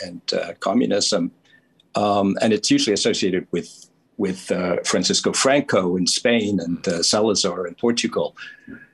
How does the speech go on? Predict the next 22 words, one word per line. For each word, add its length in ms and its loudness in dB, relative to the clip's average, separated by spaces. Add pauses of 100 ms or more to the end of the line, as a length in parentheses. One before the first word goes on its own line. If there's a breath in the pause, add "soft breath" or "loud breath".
(120 loud breath)
It 200 2
was 360 0 (160)
a 500 4 (420)
kind 140 0
of 80 -2
alternative 880 -2
to 640 -2
representative 840 2
democracy 800 -2 (320 soft breath)
in 280 4
that 560 0
the 440 2
leader 420 2
would, 340 0 (560)
uh, 240 0
create 460 2
some 300 0
kind 320 0
of 100 0
institution 920 0
in 220 -4
which, 440 -2